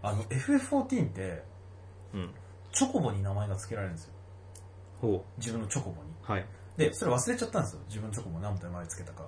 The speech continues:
Speaker 2: あ、はいはい。
Speaker 1: で、その復帰した、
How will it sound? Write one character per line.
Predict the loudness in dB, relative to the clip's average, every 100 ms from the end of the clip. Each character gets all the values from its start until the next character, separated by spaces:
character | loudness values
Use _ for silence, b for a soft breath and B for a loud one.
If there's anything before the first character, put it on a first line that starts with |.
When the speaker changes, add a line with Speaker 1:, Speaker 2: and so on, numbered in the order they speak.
| -2
Speaker 2:
あ、 | 0
は | 0
い | -4
は |
い。 | -8 -10 B B B 2
Speaker 1:
で、 | 4 6
そ | 4
の | 2
復 | 4 2 4
帰 | 2
し | 8
た、 | 8 8